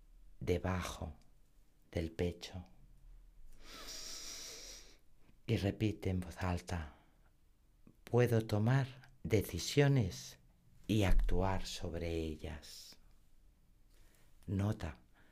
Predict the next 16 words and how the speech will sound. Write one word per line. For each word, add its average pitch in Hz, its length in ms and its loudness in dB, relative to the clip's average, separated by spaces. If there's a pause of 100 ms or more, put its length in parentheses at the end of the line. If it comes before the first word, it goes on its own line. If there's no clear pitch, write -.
(180)
cómo 87 240 -2
se 87 220 -2
abre 85 340 -4
esta - 420 -16 (200)
flor - 420 -2 (1000)
y - 100 -8
canalizan 98 840 -2 (520)
estos - 480 -4
tres - 240 -10
chakras. - 760 -8 (960)
Hoy 131 280 0 (2000)
tienes 101 480 0 (1300)
un 131 180 4
día 127 300 4
por 92 160 0
delante. 85 640 0